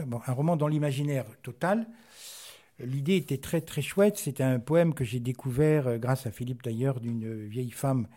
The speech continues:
qui est morte dans un, à Dieppe en mille neuf cent quatre-vingt-un, je crois, et qui dit, euh, ça s'appelle La vieille femme grincheuse, et elle dit, euh, « Je suis pas cette vieille femme, j'ai aussi été jeune, moi, alors regarde mieux et tu me verras. »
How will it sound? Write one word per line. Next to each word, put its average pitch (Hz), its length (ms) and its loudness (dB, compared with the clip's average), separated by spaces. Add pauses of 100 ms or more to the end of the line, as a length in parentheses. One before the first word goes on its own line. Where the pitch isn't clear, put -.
(200)
qui - 100 -6
est 123 40 0
morte 127 180 0
dans 117 180 -2
un, 113 420 -6
à 113 80 -8
Dieppe 131 360 -2 (120)
en 113 80 -8
mille 113 140 -2
neuf 113 120 -8
cent 120 140 -8
quatre-vingt-un, 113 1700 -10
je 139 80 -10
crois, 151 280 -8 (640)
et 120 80 -8
qui - 180 -12
dit, 151 340 0
euh, 127 100 2
ça - 100 -12
s'appelle 131 220 -2
La 131 80 2
vieille 131 180 -2
femme 139 240 0
grincheuse, 127 420 0
et 139 40 2
elle 127 100 -4
dit, 143 280 -2
euh, « 117 340 -2
Je 110 80 -4
suis 131 160 -10
pas 139 120 0
cette 127 220 -2
vieille 123 180 -2
femme, 139 280 0
j'ai 131 160 -2
aussi 127 260 -4
été 123 220 -2
jeune, 131 240 2
moi, 127 140 2
alors 123 160 0
regarde 131 340 2
mieux 139 200 2
et 131 80 2
tu - 120 -8
me 120 80 -2
verras. » 107 260 -8